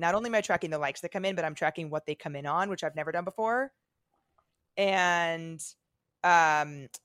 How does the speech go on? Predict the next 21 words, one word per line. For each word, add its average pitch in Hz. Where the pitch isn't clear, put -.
my 180
video 165
by 147
far 156
was 170
get, 165
which 180
I 220
already 269
knew, 185
but 185
it's 175
nice 160
to 165
see 165
it 156
in, 151
like, 147
black 143
and 139
white. 143